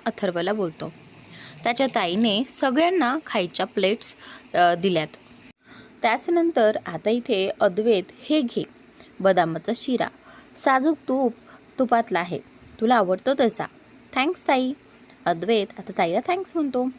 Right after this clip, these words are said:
"बरं मिताली, कुठलं गाणं ऐकवणार आहेस तू? एक काम कर, आज अद्वैतचा वाढदिवस आहे ना, तर त्याच्याच आवडीचं म्हण एखादं." तर ताई बोलते, "अद्वैत, कुठलं गाणं आवडतं तुला?" अथर्वची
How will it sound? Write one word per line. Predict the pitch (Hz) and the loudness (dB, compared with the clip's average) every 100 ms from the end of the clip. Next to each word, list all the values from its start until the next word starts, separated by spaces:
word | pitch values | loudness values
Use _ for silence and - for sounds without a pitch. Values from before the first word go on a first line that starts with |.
| - - - 208 | -14 -20 -8 2
"बरं | 220 262 | 4 4
मिताली, | 240 185 208 277 247 302 - - - - - - | 4 2 0 0 0 -2 -8 -20 -20 -20 -12 -2
कुठलं | 302 330 440 | 0 2 4
गाणं | 415 381 | 4 4
ऐकवणार | 381 254 - 240 240 240 | 2 0 2 2 4 2
आहेस | 208 214 - | 0 -4 -4
तू? | 214 214 214 - - - - | -2 -2 -2 -10 -20 -20 -6
एक | 180 180 - | -4 -2 -2
काम | 240 | 0
कर, | 247 175 156 - - - - | 0 -2 -4 -10 -20 -20 -4
आज | 226 208 202 - - | 2 2 0 -2 0
अद्वैतचा | 233 247 339 - 370 | 2 2 0 2 2
वाढदिवस | 359 208 170 202 277 | 2 2 0 -2 0
आहे | 285 277 | -2 -2
ना, | 339 233 254 - - - | 0 0 -2 -8 -20 0
तर | 339 | 2
त्याच्याच | 349 254 202 233 - 254 | 4 2 0 -2 0 2
आवडीचं | 254 240 240 | 2 2 0
म्हण | 285 247 254 349 | -2 0 0 0
एखादं." | - 233 190 190 202 - - - - - - - - | -2 -2 0 0 -2 -12 -20 -20 -20 -20 -20 -6 4
तर | 196 190 226 - | 6 4 0 -2
ताई | 180 175 | 0 0
बोलते, | 190 160 - 151 - - - - | -2 -4 -6 -10 -12 -20 -20 -8
"अद्वैत, | - 160 196 220 214 - - - - | -4 -2 0 0 -2 -8 -20 -20 -6
कुठलं | 285 262 359 | -4 4 4
गाणं | 415 392 370 | 6 4 2
आवडतं | 233 180 165 170 | 4 2 0 -2
तुला?" | 165 190 - - - - - - | 0 -2 -4 -8 -20 -20 -16 -8
अथर्वची | 160 175 160 160 170 | -6 -4 -4 -4 -6